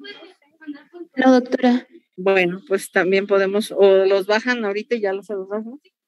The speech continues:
Speaker 2: Ujú. Bueno, a ver, seguimos entonces. Bueno, ahora vamos a hablar de otra enfermedad, la atetosis, ¿ok? Esta consiste en movimientos reptantes lentos, ¿sí?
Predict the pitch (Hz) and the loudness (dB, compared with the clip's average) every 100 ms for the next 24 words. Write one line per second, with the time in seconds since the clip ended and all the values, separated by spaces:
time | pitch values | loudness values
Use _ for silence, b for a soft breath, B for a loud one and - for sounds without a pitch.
0 | _ - 185 285 - _ 160 131 - 165 | _ -16 -10 -8 -10 _ -2 -2 0 0
1 | 165 - 202 214 208 208 170 - 117 - | 0 2 2 2 2 0 -2 -6 -14 -18
2 | - B B B B B B - _ 202 | -20 B B B B B B -20 _ 2
3 | 165 127 165 208 240 269 262 269 285 254 | 2 0 2 4 6 4 0 0 0 2
4 | 247 233 233 233 240 - - 202 180 220 | 2 2 0 0 -2 -4 -8 -10 -4 -4
5 | 208 208 202 277 - 190 185 180 196 214 | 0 2 2 0 0 2 2 2 -2 -2
6 | 214 180 - - - 175 214 294 - _ | -6 -8 -12 -14 -14 0 4 2 0 _
7 | - 226 240 294 294 262 220 - 240 226 | 4 4 4 -2 -2 -4 -8 -10 -12 -12
8 | - - 269 214 202 202 196 208 208 233 | -8 -2 -2 -2 -2 -2 -2 -8 -6 -2
9 | 208 190 202 196 - 208 214 208 220 226 | -2 0 -2 -2 -4 -8 -2 -2 -2 -4
10 | 190 - _ - 214 | -10 -12 _ 0 0